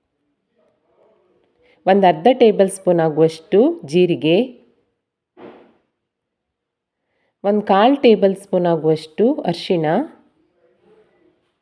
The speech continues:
ಹಾಗೆ ಒಂದೂವರೆ ಟೇಬಲ್ ಸ್ಪೂನ್ ಆಗುವಷ್ಟು ಖಾರದ ಪುಡಿಯನ್ನು ಸೇರಿಸ್ಕೊಳ್ತಾ ಇದ್ದೇನೆ. ನೀವು ಖಾರದ ಪುಡಿ ಬದಲಿಗೆ ಹಸಿಮೆಣಸು ಅಥವಾ ಒಣಮೆಣಸನ್ನು ಕೂಡ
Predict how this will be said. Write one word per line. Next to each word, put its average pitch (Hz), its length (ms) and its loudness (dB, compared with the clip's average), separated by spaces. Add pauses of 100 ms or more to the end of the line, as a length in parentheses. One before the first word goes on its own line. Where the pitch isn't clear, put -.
(260)
ಹಾಗೆ 185 260 2
ಒಂದೂವರೆ 254 580 2
ಟೇಬಲ್ 190 360 4
ಸ್ಪೂನ್ 185 300 -2
ಆಗುವಷ್ಟು 165 500 0
ಖಾರದ 180 280 2 (100)
ಪುಡಿಯನ್ನು 170 460 0
ಸೇರಿಸ್ಕೊಳ್ತಾ 165 540 0
ಇದ್ದೇನೆ. 147 400 0
ನೀವು 196 200 0
ಖಾರದ 196 420 0
ಪುಡಿ 208 200 2
ಬದಲಿಗೆ 160 480 0
ಹಸಿಮೆಣಸು 214 640 -2
ಅಥವಾ 180 280 2
ಒಣಮೆಣಸನ್ನು 185 640 0
ಕೂಡ 165 180 -6